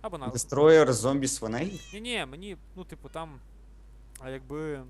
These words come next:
Speaker 1: оцей, ну, тобто, в мене є два механізми, один з них, пам'ятаєш, оцю ферму, золото, що я показував? І
Speaker 2: Так,
Speaker 1: якби
Speaker 2: так.
Speaker 1: сама ферма продукує, крім золота, дуже багато зомбі-м'яса. Якби, і вона, ці зомбі-м'ясо, воно забиває хопери, через які йде сортування. Треба все ж, все ж, якби, щось з цим зомбі-м'ясом робити.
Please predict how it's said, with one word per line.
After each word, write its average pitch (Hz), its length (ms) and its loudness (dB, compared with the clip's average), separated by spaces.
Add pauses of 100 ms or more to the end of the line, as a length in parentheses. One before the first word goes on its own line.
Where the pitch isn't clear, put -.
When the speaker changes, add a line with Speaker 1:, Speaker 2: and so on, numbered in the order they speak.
(160)
Speaker 1:
оцей, 175 280 -10
ну, 185 120 -12
тобто, - 200 -20
в 139 40 -18
мене 180 120 -8
є 180 60 -8
два 165 120 -6
механізми, 190 460 -10
один 160 140 -10
з 151 80 -14
них, 156 100 -16
пам'ятаєш, 160 360 -8
оцю - 160 -20
ферму, 131 440 -10
золото, 131 300 -12
що 139 120 -16
я 127 40 -14
показував? 123 440 -12 (500)
І 131 60 -16
Speaker 2:
Так, 110 80 0
Speaker 1:
якби 147 140 -8
Speaker 2:
так. - 80 -4
Speaker 1:
сама 185 160 -6
ферма 220 300 -6
продукує, 165 440 -10
крім 160 220 -16
золота, 175 240 -10
дуже 143 200 -18
багато 160 340 -8
зомбі-м'яса. 151 640 -10 (460)
Якби, 127 320 -14
і 139 120 -14
вона, 160 400 -6
ці 143 120 -12
зомбі-м'ясо, 165 520 -10
воно 147 140 -10
забиває 151 460 -6
хопери, 165 440 -10
через 127 220 -14
які 143 160 -16
йде 147 140 -12
сортування. 135 540 -12
Треба 151 220 -10
все 147 120 -18
ж, - 160 -20
все 156 140 -16
ж, - 140 -20 (160)
якби, 131 180 -16
щось - 160 -18
з - 40 -20
цим 156 100 -16
зомбі-м'ясом 151 540 -12
робити. 147 380 -12